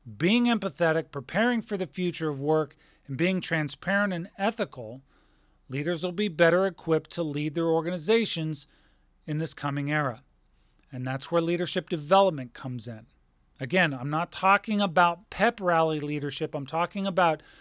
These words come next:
leadership development conducted by leadership educated individuals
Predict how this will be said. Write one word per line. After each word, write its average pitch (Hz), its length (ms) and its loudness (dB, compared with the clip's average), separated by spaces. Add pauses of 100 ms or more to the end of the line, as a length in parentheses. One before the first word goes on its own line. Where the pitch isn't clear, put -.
(320)
leadership 185 580 0
development 190 640 4
conducted 156 600 0
by 131 160 -4
leadership 175 680 -2 (120)
educated 165 760 0
individuals 165 1000 -4